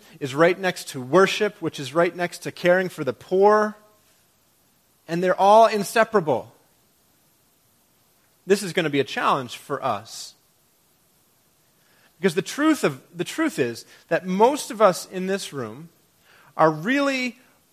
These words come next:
only passionately interested in one or maybe two of these three things. You know that's true, don't you?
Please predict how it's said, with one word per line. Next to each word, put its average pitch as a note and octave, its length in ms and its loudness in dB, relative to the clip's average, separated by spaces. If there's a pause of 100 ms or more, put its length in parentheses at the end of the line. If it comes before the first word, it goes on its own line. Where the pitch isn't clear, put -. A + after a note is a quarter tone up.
(120)
only A3 520 2
passionately G#3 680 -2
interested F3 580 -8
in D#3 380 -10
one G3 420 0
or D#3+ 200 0
maybe G3 460 2
two F#3+ 500 2
of C#3+ 180 4
these D#3 200 0
three D3+ 220 -4
things. - 680 -12 (1200)
You A3 120 -12
know D#4 120 -2
that's C3 220 0
true, D3+ 220 -10
don't F#3+ 220 -14
you? G2 100 -18